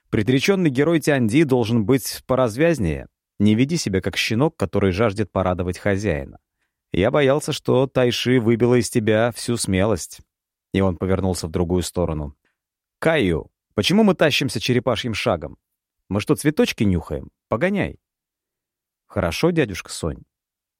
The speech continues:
Сонь и Дзянь заглянули к Казе, чтобы одолжить повозку. И, конечно, Каю увязался с ними. Ученик Хуту, можно сказать, жил на два дома. Он всегда сопровождал Казу, приходившего раз в неделю, чтобы дать Дзяню один единственный урок по предмету, который он называл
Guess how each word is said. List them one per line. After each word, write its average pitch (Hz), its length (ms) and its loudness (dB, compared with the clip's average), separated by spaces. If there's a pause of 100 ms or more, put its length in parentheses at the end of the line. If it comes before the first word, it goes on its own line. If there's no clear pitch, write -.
(720)
Сонь 170 400 2
и 117 120 0
Дзянь 120 460 0
заглянули 101 500 0
к 92 140 -12
Казе, 127 420 0 (260)
чтобы 104 320 0
одолжить 95 460 0
повозку. 82 580 -4 (180)
И, 95 80 0
конечно, 101 520 0
Каю 107 380 0
увязался 87 500 -2
с - 120 -6
ними. 78 320 -6 (680)
Ученик 131 360 0
Хуту, 139 600 0
можно 107 300 -2
сказать, 131 240 0
жил 123 260 0
на 135 100 4
два 110 220 -2
дома. 123 460 -2 (340)
Он 98 180 0
всегда 131 340 0
сопровождал 101 640 0
Казу, 95 540 -2
приходившего 131 600 0
раз 127 180 0
в - 20 -10
неделю, 117 460 2
чтобы 120 300 0
дать 117 180 2
Дзяню 110 440 2
один 110 240 2
единственный 107 720 0
урок 107 400 0
по 107 120 -2
предмету, 101 520 0
который 98 320 0
он 95 80 2
называл 98 480 0